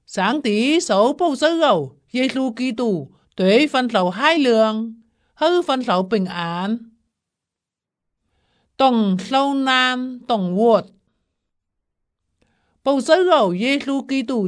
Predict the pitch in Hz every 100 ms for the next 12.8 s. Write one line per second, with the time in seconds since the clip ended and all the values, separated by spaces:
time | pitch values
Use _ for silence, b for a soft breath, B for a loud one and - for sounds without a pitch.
0 | 202 247 254 196 180 269 302 196 226 302
1 | 320 262 233 233 233 190 180 202 165 180
2 | 190 214 214 214 214 _ _ _ _ _
3 | _ _ _ _ - 208 220 240 247 269
4 | - - 339 359 359 370 311 262 180 156
5 | 220 233 185 165 247 185 185 233 320 -
6 | _ _ _ _ _ - 269 - _ _
7 | _ 233 262 - - 214 220 175 156 220
8 | 226 233 240 _ _ - 226 208 165 165
9 | 175 214 - _ _ _ _ _ _ _
10 | _ _ - 359 359 392 427 220 240 349
11 | 254 170 220 254 _ 254 196 151 - 339
12 | 453 208 147 180 202 202 208